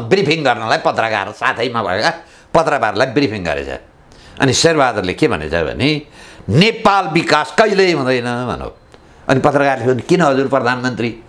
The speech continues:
कसरी विकास हुँदैन?" भनेछ। सोधेपछि उनले के भने अरे भने, चीनका नेतालाई आफ्नो कुर्सीको एउटा पनि चिन्ता छैन,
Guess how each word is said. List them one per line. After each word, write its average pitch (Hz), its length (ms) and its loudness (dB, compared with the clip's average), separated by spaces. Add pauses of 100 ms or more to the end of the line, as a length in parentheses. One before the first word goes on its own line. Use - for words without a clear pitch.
(340)
कसरी 170 220 2
विकास 156 280 2
हुँदैन?" 120 420 0 (380)
भनेछ। 90 360 2 (500)
सोधेपछि 131 520 2
उनले 92 220 2
के 156 200 2
भने 80 260 0
अरे 78 160 0
भने, 107 360 -2 (600)
चीनका 180 600 4
नेतालाई 131 720 2
आफ्नो 123 480 -2
कुर्सीको 113 760 0 (100)
एउटा 185 500 4
पनि 180 220 0
चिन्ता 101 360 0
छैन, 76 320 -2